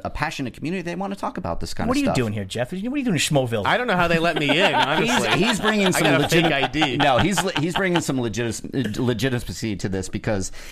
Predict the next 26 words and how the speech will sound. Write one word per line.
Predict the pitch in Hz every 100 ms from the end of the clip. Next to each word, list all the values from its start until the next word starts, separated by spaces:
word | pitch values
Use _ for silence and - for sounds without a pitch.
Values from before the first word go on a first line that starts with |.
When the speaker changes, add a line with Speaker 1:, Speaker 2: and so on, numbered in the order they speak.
| -
Speaker 1:
it's | 147 139 -
interesting. | 147 131 110 - 110
That's | 165 -
what | 190 135
Meet | 127
the | 117
Movie | 101 95
Press | 90 87 -
is, | 92 80
guys. | 85 85 107
And |
we're | 160
gonna | 156
wrap | 98 98 92
it |
up | 87 -
now | 90 87
with | 87 87
the, | 95 90
with | 107 -
this | 98
little | 95 87
spiel | - - 92 85
I | 85
have | 85
going. | 90 85